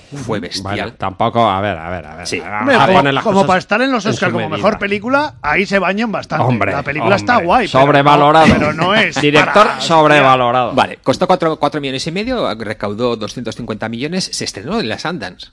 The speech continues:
Speaker 1: por cierto, esta, esta película. Al lobo que le gustan los estrenos en sitios diferentes,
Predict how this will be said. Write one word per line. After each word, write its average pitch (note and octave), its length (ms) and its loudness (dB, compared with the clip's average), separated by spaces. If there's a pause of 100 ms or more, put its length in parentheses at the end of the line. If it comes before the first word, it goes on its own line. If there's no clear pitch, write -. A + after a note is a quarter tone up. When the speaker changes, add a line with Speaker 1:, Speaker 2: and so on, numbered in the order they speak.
(160)
Speaker 1:
por - 140 -4
cierto, E2 340 -10
esta, F#2 240 -14
esta - 160 -14
película. G2 360 -10
Al G#2 180 -6
lobo C3+ 180 -2
que C3 80 -4
le A#2 60 -6
gustan A2+ 240 -6
los G2+ 120 -6
estrenos - 380 -6
en G#2 140 -2
sitios - 240 -2
diferentes, C3+ 520 -4